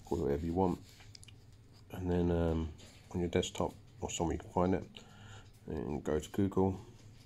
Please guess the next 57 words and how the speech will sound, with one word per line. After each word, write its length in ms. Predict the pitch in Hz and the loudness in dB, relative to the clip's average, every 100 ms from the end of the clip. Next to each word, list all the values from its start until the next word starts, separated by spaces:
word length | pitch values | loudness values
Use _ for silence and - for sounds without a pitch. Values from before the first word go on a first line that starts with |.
| - - - - - - - - | -20 -20 -20 -20 -20 -20 -20 -16
type 380 | - 95 92 - | -4 2 2 4
in, 140 | 92 87 | 4 6
I'm 160 | 90 | 6
gonna 140 | 90 90 | 6 6
use 180 | 87 | 4
this 180 | 82 82 | 0 -2
as 100 | 80 | 0
an 100 | 87 | 2
example 380 | 85 87 85 - | 4 6 4 4
'cause 120 | 87 | -2
it's 160 | 82 - | -2 -2
like 160 | 76 | -2
a 60 | 82 | -2
demo, 440 | 78 90 87 82 | 2 4 6 4
this 200 | 80 - | 2 -2
isn't 200 | 82 87 | -4 0
actually 280 | 73 - - | -2 -2 -6
a 20 | |
full 340 | - - 76 78 - - - - - | -6 0 0 0 -8 -20 -20 -10 2
game 240 | 87 85 | 4 4
that's 160 | 78 - | 2 -2
available. 600 | 82 85 82 - 82 73 - - - - | 2 4 4 2 0 0 -12 -20 -20 -2
Um, 440 | 92 85 85 - - - | 4 6 4 0 -6 -4
type 280 | - 98 - | 4 4 6
in 80 | |
the 60 | 87 | 4
name 220 | 85 85 | 4 4
of 140 | 82 - | 2 2
the 80 | |
A 100 | 87 | 4
P 140 | 87 92 | 4 2
K 160 | - 78 | -2 0
or 140 | 80 | 2
game 240 | 82 87 | 2 2
that 60 | 80 | 2
you 80 | 90 | 4
want, 260 | 104 104 - - | 4 2 -4 -12
type 260 | - 76 85 | -4 -2 -2
in 100 | 87 | 0
V 200 | 90 87 | 2 4
R, 100 | 80 | 4
type 320 | - 80 - | 2 -2 0
in 100 | 80 | 0
YouTube, 440 | 85 - 90 90 | 0 2 2 2
there's 200 | 90 87 | 0 -4
a 20 | 87 | -2
reason 320 | 82 85 85 82 | -2 -2 -4 -6
I 40 | |
selected 360 | - - - - - | -8 -10 -10 -8 -2
YouTube, 440 | 85 - - 92 - - - - - - - - - - - - | -2 0 -2 -2 -8 -18 -20 -10 -10 -10 -8 -8 -8 -18 -16 -4
and 120 | 98 | 2
then 100 | 87 | 4
go 160 | 87 87 | 6 6
down 240 | 82 80 | 6 4
and 80 | 78 | 0
hit 260 | - - | 0 0
images, 560 | 92 90 - 104 104 | 4 2 4 2 2